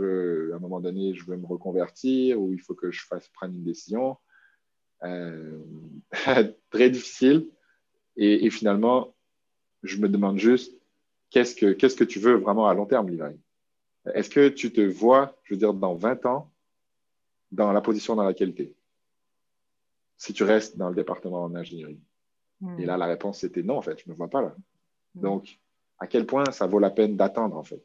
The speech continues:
Speaker 1: Tu sais que tu te projettes pas à long terme. En ce moment, la seule chose qui te limite,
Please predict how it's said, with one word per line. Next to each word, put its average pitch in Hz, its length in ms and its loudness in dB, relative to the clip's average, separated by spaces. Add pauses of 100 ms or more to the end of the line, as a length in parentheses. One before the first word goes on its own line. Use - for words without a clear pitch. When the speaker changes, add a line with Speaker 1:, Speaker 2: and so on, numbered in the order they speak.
(340)
Speaker 1:
Tu - 80 -8
sais - 180 4
que 160 60 -8
tu 110 100 -4
te - 40 -20
projettes 107 340 4
pas 107 140 4
à 101 40 4
long 95 160 0
terme. 117 340 2 (280)
En 101 120 -4
ce - 80 -12
moment, 113 220 2
la 101 160 4
seule 131 240 2
chose 127 400 2
qui 98 120 -14
te - 140 -14
limite, 117 340 -4